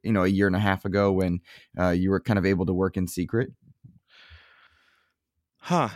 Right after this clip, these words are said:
Speaker 2: uh, that's a good question. Um, I don't think so.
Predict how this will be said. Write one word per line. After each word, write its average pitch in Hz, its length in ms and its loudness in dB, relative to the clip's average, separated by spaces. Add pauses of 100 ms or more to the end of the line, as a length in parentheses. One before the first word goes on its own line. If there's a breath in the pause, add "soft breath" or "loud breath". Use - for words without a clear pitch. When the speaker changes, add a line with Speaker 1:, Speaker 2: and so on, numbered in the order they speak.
(120)
Speaker 2:
uh, 135 480 0 (320 loud breath)
that's 185 200 -2
a 190 40 -4
good 202 180 -6
question. 120 720 0 (160)
Um, 123 680 -6 (1040)
I 139 120 -2
don't 160 220 -4
think 123 260 -8
so. 165 340 -4